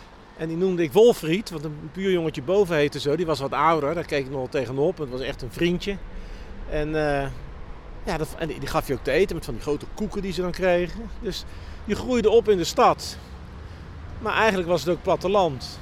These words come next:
En het was sowieso al een zee van groen. Dat is het nog steeds, hè. Het Zuiderpark natuurlijk, alle sportvelden. Nou ja, en ik, hier, we staan hier nu, we lopen nu een klein stukje verder. Op de hoek van de Leiweg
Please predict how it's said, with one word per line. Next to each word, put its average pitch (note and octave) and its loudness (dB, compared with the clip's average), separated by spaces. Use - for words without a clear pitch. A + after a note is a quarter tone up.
En F3 -2
het F3 -2
was E3 -2
sowieso F3 4
al F3 0
een D3+ 0
zee F#3 4
van C#3+ -2
groen. F#3+ 0
Dat E3 -6
is F3 0
het D#3 -8
nog C#3+ -6
steeds, D3+ 0
hè. C#3 -6
Het F#3 -10
Zuiderpark B2+ -2
natuurlijk, C3 -8
alle A#2 -4
sportvelden. C#3 -2
Nou A#3 -4
ja, G3+ 4
en C#3 -2
ik, D3 -8
hier, D#3 -4
we C3 -8
staan D3+ -2
hier C#3+ -4
nu, D3+ -4
we C3+ -4
lopen F3 0
nu D3 -4
een D3 -6
klein F3 0
stukje D3 -8
verder. E3 0
Op D#3 -2
de G3 0
hoek G3 2
van F#3 2
de E3+ 2
Leiweg E3 2